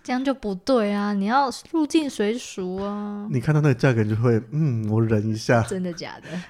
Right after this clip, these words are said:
Speaker 2: 高蛮多，但是那个享受程度当然就是差很多啦。
Speaker 1: 你不能自-，自带吗？
Speaker 2: 没特别想过耶。
Speaker 1: 哦，好吧。
Speaker 2: 对啊，而且其实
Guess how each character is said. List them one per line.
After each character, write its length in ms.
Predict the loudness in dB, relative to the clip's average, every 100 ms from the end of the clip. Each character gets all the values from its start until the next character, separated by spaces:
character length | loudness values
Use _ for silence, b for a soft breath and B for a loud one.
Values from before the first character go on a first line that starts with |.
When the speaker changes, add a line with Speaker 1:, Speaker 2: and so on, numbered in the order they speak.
| 0
Speaker 2:
高 180 | 4 4
蛮 220 | 4 0
多， 160 | 2 2
但 100 | 2
是 120 | 2
那 80 | 4
个 180 | 4
享 340 | 2 -4 -2 0
受 140 | 0
程 140 | 2 2
度 100 | 2
当 100 | 2
然 160 | 0
就 80 | -2
是 140 | -10
差 260 | -8 -2 0
很 120 | 0 -2
多 160 | 0 2
啦。 0 |
Speaker 1:
你 60 |
不 40 | 4
能 140 | 2
自-， 260 | 0 -6 -10 _ _
自 180 | -12 -4
带 240 | 0 -2
吗？ 280 | -2 -12 -14 _
Speaker 2:
没 260 | -2 2 4
特 160 | 4
别 140 | 6 4
想 260 | 2 -4
过 280 | 0 0 0
耶。 80 | -2
Speaker 1:
哦， 540 | -6 -8 -10 -12 -14 -16
好 140 | -14
吧。 200 | -6 -6 -6 _
Speaker 2:
对 140 | -2 0
啊， 100 | 2
而 60 |
且 240 | 4 2 2
其 120 | -4
实 120 | -2